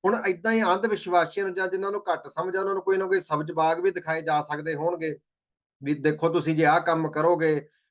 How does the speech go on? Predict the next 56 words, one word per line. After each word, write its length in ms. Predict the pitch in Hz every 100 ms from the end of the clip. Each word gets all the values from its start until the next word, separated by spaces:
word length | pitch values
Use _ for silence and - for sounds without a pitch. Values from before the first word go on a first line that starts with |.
| _
ਜਿੱਦਾਂ 240 | 151 151 185
ਹੀ 40 |
ਤੁਸੀਂ 240 | 175 160 180
ਗੁਰੂ 200 | 165 160
ਗ੍ਰੰਥ 240 | 165 160
ਸਾਹਿਬ 180 | 165 165
ਦੇ 60 |
ਪੱਤਰੇ 280 | 165 151 180
ਪਾੜੋਗੇ, 440 | 175 156 160 175 170
ਤੁਹਾਨੂੰ 360 | 170 156 147
ਨਾਲ 200 | 151 151
ਆਹ 280 | 151 143 175
ਹੋ 120 | 156
ਜਾਏਗਾ, 260 | 151 156 156
ਤੁਹਾਨੂੰ 340 | 156 147 131
ਆਹ 120 | 151 170
ਚੀਜ਼ 220 | 170 156
ਮਿਲ 200 | 147 135
ਜਾਏਗੀ, 260 | 147 151
ਹਨਾ। 120 | 170 220
ਕੋਈ 160 | 214
ਨਾ 80 | 202
ਕੋਈ 120 | 214
ਡਰਾਮੇ 380 | - 165 165 180
ਤਾਂ 140 | 190
ਰੱਖੇ 280 | 170 - 214
ਹੋਣਗੇ 260 | 196 165 160
ਉਹਨਾਂ 140 | 160
ਨੇ, 80 | 156
ਜਿੱਥੇ 260 | 147 - 160
ਉਹਨਾਂ 140 | 165
ਨੂੰ 100 | 160
ਬਿਠਾ 300 | 143 127 135
ਕੇ 260 | 135 151 151
ਟ੍ਰੇਨਿੰਗਾਂ 400 | 147 139 143 139
ਕਰਦੇ 340 | 131 117 131
ਹੋਣਗੇ, 340 | 135 147 143 143 _ _ _
ਕੋਈ 80 | 165
ਨਾ 100 | 165
ਕੋਈ 100 | 175
ਜਾਦੂ 320 | 147 147 151
ਦੀਆਂ 160 | 160 175
ਟ੍ਰਿਕਾਂ 340 | 170 156 175
ਵੀ 80 | 180
ਦਿਖਾਉਂਦੇ 340 | 175 151 147 170
ਹੋਣਗੇ। 200 | 156 156
ਮੰਨ 200 | 156 160
ਲਓ 120 | 170
ਉਹਨਾਂ 160 | 170
ਨੇ 60 | 175
ਕਿਸੇ, 300 | 170 151 175
ਕਿਸੇ 320 | 175 185 220
ਵੀ 100 | 214
ਕਿਤਾਬ 360 | 220 - 160 156
ਦਾ 80 | 160
ਕੋਈ 120 | 160